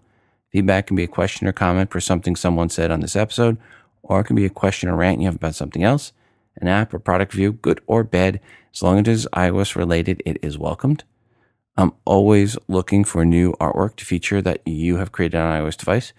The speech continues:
Just put some T I I branding on it and send it in. And of course, we are always looking for more music created on an I O S device to play on the show. This is your show, and your feedback is greatly desired.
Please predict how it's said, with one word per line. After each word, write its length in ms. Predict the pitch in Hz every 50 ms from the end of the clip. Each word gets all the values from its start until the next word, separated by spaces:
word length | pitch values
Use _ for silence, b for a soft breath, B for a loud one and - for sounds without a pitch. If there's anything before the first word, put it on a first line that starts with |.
| b b b b b b
Just 160 | - 82 -
put 160 | - - 76 -
some 180 | - 82 78
T 160 | - - 90
I 300 | 80 78 78 78 78 80
I 40 | 80 78
branding 360 | - 80 80 78 80 78 78
on 140 | 78 82 95
it 100 | - -
and 80 | -
send 220 | - - - - 64
it 80 | 64
in. 240 | 73 90 101 110 110 _ _ _ _ _ _ _ _ _ _
And 120 | - 90 92
of 100 | 90 -
course, 380 | - - 107 90 80 - -
we 160 | - 90 92 92
are 240 | 87 87 82 - - -
always 500 | - 98 101 98 95 90 82 80 - -
looking 300 | 82 85 - - 82 76
for 120 | - 73
more 240 | 73 80 82 87 92
music 320 | 98 95 87 82 87 82 -
created 280 | - - 78 78 82
on 120 | 80 78 78
an 60 | -
I 160 | - 90 90
O 80 | 87 82
S 80 | 80
device 360 | - - - 82 78 78 -
to 120 | - - 104
play 260 | - - 71 73 78
on 140 | 71 71 67
the 80 | 62
show. 320 | - - - 107 123 131 127 - b b b b b b b
This 160 | - - -
is 100 | 80 78
your 140 | 78 90 104
show, 400 | 107 - 98 90 92 104 - -
and 160 | - 82 82
your 140 | 80 80 85
feedback 460 | - - 87 82 80 78 78 82 - -
is 160 | - 85 80
greatly 540 | - - - - 71 76 - - - 80 76
desired. 540 | - - - - 71 69 87 110 131 -